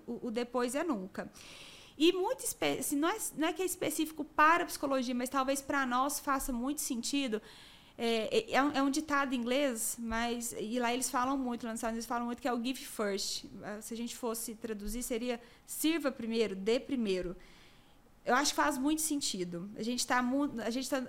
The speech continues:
ultimamente a gente tá numa posição que a gente quer muito do vem a nós, né? "Ai, me ensina que depois eu te retribuo. Vou aprender e depois."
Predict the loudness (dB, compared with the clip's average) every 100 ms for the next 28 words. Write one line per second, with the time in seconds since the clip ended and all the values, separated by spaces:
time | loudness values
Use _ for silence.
0 | -8 -6 -2 0 0 0 -2 0 0 0
1 | 0 0 0 0 0 -2 -2 -4 -2 -2
2 | 0 -2 -4 -4 -2 -2 0 0 0 -2
3 | -4 -6 -4 -6 -6 -2 0 0 0 0
4 | 0 -2 -2 -2 -4 -2 -2 -2 -2 -2
5 | -4 -4 -4 -2 0 -2 -6 -18 2 2
6 | 4 0 4 2 2 0 0 -2